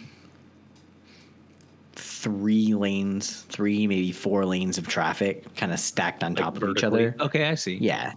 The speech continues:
Speaker 1: just very loosely. Like,
Speaker 2: You
Speaker 1: we're
Speaker 2: know
Speaker 1: not
Speaker 2: what?
Speaker 1: going,
Speaker 2: I don't
Speaker 1: like,
Speaker 2: even,
Speaker 1: too
Speaker 2: I might
Speaker 1: high
Speaker 2: not,
Speaker 1: up.
Speaker 2: I might not even like that. I might not even, I might not, I might not say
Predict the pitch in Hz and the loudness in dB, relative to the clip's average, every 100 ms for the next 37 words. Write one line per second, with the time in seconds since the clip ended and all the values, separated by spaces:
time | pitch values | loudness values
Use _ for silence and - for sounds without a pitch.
0 | - 110 104 104 90 85 78 78 - 73 | -4 -4 0 2 2 0 -2 -2 -2 -4
1 | 90 98 90 - - - - 202 269 339 | -4 -2 -2 -4 -10 -10 0 4 6 6
2 | 330 233 175 220 294 254 220 180 - - | 6 6 6 8 8 8 6 2 2 4
3 | 233 262 277 220 202 - 147 202 247 226 | 6 6 6 6 4 2 2 6 6 6
4 | 185 156 135 123 113 104 113 143 - - | 6 4 4 4 2 2 0 0 -2 -10
5 | - - - 131 185 202 160 131 117 110 | -20 -20 -2 2 4 4 4 4 2 0
6 | 98 170 180 143 107 117 - 143 190 143 | 2 2 4 2 0 -2 0 2 4 2
7 | 117 - - 120 107 104 101 | -2 -4 0 2 2 2 0